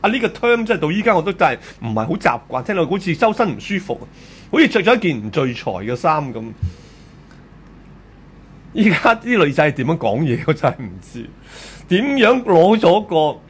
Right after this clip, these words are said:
大灣區居住證，就走去國內搵白馬王子？有興趣嘅話，仲可以揀到極品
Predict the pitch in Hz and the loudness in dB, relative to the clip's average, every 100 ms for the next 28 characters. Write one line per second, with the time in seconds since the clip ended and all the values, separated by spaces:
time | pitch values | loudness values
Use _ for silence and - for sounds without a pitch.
0 | - - - - - - - - - - | -20 -20 -20 -20 -20 -20 -20 -20 -20 -20
1 | - 151 139 151 214 - 226 185 214 214 | -2 0 2 4 4 2 -2 -2 -2 -2
2 | 185 220 214 190 - 127 110 107 - 127 | 0 2 2 0 -4 -6 -6 -6 -4 -4
3 | 120 123 - - - - - - 135 139 | -4 -10 -18 -20 -20 -20 -4 0 0 2
4 | 165 214 156 - 156 147 131 123 123 190 | 4 6 4 2 0 2 0 0 0 -2
5 | 214 135 120 - 123 113 131 123 90 92 | 0 0 0 -4 -2 2 2 0 -4 -6
6 | 98 - 117 151 147 143 190 175 185 175 | -10 -8 -8 -2 2 4 6 4 2 0
7 | - 180 170 170 185 175 160 180 - 113 | 2 2 4 4 4 4 2 0 0 -2
8 | 160 151 156 - 117 | -2 0 -2 -2 -6